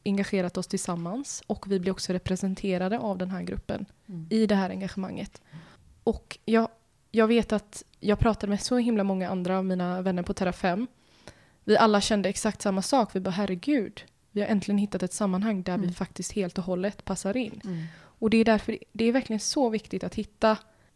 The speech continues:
Speaker 1: representation i samhället på olika sätt.
Speaker 2: Mm.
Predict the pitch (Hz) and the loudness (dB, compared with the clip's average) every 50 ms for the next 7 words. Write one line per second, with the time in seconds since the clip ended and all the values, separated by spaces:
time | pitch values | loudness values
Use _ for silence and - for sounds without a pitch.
0 | _ _ - 208 196 - - 190 - 190 180 185 180 - 240 233 202 170 170 - | _ _ -2 -2 0 0 -4 -4 -4 -4 -4 -4 -2 0 0 0 2 0 0 -2
1 | - 180 170 170 160 165 - - - 170 165 - - 185 - - - - - - | -2 -2 -2 -2 -4 -6 -4 -2 -2 -2 -2 -4 -6 -8 -6 -8 -8 -8 -10 -4
2 | - 220 185 175 | -2 -2 -2 -2